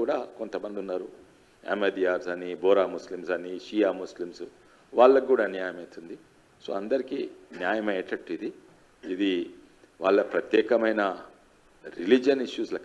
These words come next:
కాదు, వాళ్ళ సొసైటీకి, సమాజానికి సంబంధించింది ఇది. ఆ సమాజం అందుకే వెనుకబడి ఉంది, వాళ్ళని కూడా పైకి తేవాలి. నాకు, నాకు నమ్మకం ఉంది, వాళ్ళు కూడా అంగీకరిస్తారు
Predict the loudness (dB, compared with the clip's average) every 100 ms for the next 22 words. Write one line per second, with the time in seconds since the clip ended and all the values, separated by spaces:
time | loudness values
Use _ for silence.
0 | -8 -10 -14 -18 _ 2 4 4 2 -2
1 | 0 2 2 0 -8 -10 -10 -6 -2 -2
2 | -2 -4 -6 -6 -6 -8 -12 -18 -14 -14
3 | -14 -18 _ _ -10 -6 -4 -2 -2 -2
4 | -4 -2 -2 0 -2 -4 -16 -20 _ -10
5 | -8 -2 0 0 0 -4 -4 -2 -4 -4
6 | -8 -10 -12 -16 -18 -18 -20 -20 _ _
7 | _ _ -20 -18 4 10 10 8 -6 -12
8 | -18 -20 -20 -20 _ _ _ _ _ _
9 | _ _ _ _ -20 _ _ _ _ 0
10 | 4 6 6 4 6 4 4 6 4 4
11 | 6 6 6 4 0 -4 -8 -10 -10 -20
12 | -20 -20